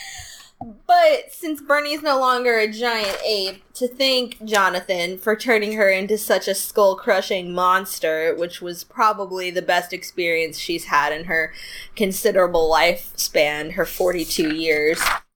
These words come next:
she's gonna do a thing. I can do a thing. I think once a day I can channel divinity and just, like, heal you fuckers.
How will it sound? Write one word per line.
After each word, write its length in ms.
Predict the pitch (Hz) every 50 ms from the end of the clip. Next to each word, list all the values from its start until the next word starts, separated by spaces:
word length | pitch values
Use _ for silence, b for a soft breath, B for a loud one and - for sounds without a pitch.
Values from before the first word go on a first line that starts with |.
| _ _ _
she's 460 | - - - - 277 285 277 277 240
gonna 240 | 269 285 262 240 226
do 180 | 202 233 220 214
a 60 | 208
thing. 480 | 208 - - 214 202 202 202 196 196 - - -
I 120 | 480 508 494
can 200 | 294 240 202 190
do 200 | 170 160 156 151
a 60 | 151
thing. 360 | - - - 160 151 156 170 -
I 80 | 277
think 240 | 370 - 523 508 370
once 400 | 302 247 240 247 247 262 254 -
a 60 | 247
day 320 | 208 196 196 196 185 165 143
I 100 | 120 104
can 220 | - - 160 143
channel 420 | 135 - - 175 156 156 156 147 147
divinity 760 | 160 170 143 143 156 135 139 135 127 - - - 110 92 -
and 160 | 147 156 151
just, 240 | 139 143 143 - -
like, 200 | - 95 101 -
heal 280 | - - - 180 175 -
you 180 | - - -
fuckers. 760 | - - - - - - - - - - - - - - -